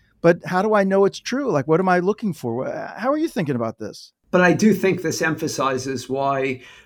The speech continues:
Speaker 2: the, the, the journalism, why the, what do they call it, the fourth estate,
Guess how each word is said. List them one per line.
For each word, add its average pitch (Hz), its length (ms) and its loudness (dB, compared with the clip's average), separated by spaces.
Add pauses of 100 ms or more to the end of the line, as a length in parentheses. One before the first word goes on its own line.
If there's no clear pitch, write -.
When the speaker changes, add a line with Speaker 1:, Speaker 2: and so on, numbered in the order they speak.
(140)
Speaker 2:
the, 139 320 0
the, 131 240 -6 (180)
the 127 340 -4 (260)
journalism, 131 840 -4 (180)
why 131 480 -2
the, 127 260 -2
what 139 480 -8
do 131 40 -4
they 127 80 -2
call 127 200 -6
it, - 40 -14
the 113 80 -14
fourth 151 360 -4
estate, 147 560 -4